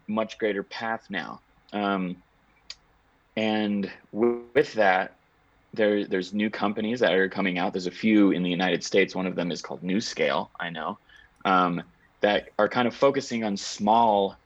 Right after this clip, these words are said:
um, smaller nuclear reactors. Um, and I think that that is a really interesting technology, and that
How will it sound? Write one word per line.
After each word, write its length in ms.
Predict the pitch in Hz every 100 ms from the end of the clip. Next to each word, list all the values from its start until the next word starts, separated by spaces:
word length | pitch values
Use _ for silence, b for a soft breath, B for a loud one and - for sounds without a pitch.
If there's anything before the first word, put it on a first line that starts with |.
| _ -
um, 260 | 101 90 80 _ -
smaller 580 | - - 110 110 110 104
nuclear 340 | 101 95 92
reactors. 680 | 85 85 82 - - - - - b b b _ _ -
Um, 240 | - 95 90
and 140 | 92
I 60 | 92
think 200 | 92 98
that 180 | 87 -
that 320 | 95 92 -
is 560 | 85 85 85 78 - - _ _ -
a 60 | 95
really 240 | 95 87
interesting 500 | - 101 117 135 139
technology, 640 | 147 143 135 131 139 143 120
and 120 | 95
that 300 | 90 -